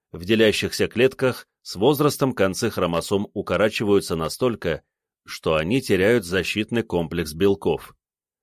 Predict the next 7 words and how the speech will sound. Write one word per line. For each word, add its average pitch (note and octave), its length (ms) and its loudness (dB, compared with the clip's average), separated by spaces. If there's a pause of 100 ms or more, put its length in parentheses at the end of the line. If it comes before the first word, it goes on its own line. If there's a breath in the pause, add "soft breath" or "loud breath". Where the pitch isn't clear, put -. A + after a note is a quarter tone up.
(160)
В D#2+ 160 -10
близко A#2+ 340 2
расположенных G#2 800 0
к - 220 -16
укороченным G2 720 2
теломерам F#2 600 0
генах A#2+ 460 0